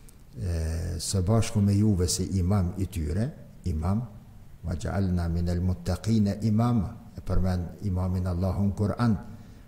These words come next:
udhëhec fizik dhe shpirtnor, të shtrohen tema të tilla dhe të zihet, e, musafiri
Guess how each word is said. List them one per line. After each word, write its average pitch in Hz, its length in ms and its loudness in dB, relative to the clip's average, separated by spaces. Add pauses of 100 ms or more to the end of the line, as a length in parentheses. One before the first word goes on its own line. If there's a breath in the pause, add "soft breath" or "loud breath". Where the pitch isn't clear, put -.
(140 loud breath)
udhëhec - 540 2 (840 loud breath)
fizik 104 420 4
dhe 117 140 8
shpirtnor, 127 600 4 (1000 loud breath)
të 110 320 6
shtrohen 117 540 4
tema 110 320 4
të 107 240 -2
tilla 120 600 4
dhe 107 340 2 (100)
të 110 120 2
zihet, 104 580 2 (280)
e, 98 480 0
musafiri 101 720 2